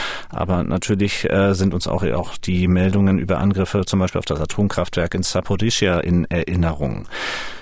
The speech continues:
Ja, und als Reaktion auf dieses Thema vor zwei Wochen hat uns folgende Hörerfrage erreicht, ähm, anonym. „Meine Frau und ich wollen uns dieses Jahr Ringe kaufen. Die Juweliere und die Manufaktur haben ihren Sitz im westlichen Teil der Ukraine.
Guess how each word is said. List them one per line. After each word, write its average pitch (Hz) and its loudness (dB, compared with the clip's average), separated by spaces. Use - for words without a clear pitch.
Ja, 82 0
und 190 0
als - 2
Reaktion 127 4
auf 85 -4
dieses 101 2
Thema 107 2
vor - -2
zwei 85 0
Wochen 113 2
hat 104 -2
uns 92 0
folgende 98 0
Hörerfrage 104 2
erreicht, 92 0
ähm, 117 6
anonym. 107 4
„Meine 113 4
Frau 127 2
und 127 2
ich - -4
wollen 127 4
uns 131 -2
dieses 120 0
Jahr 95 2
Ringe 143 4
kaufen. 160 2
Die 123 0
Juweliere 120 2
und 127 0
die 123 0
Manufaktur 117 2
haben 113 2
ihren 110 2
Sitz 104 0
im 101 2
westlichen 107 2
Teil 92 2
der 98 4
Ukraine. 113 2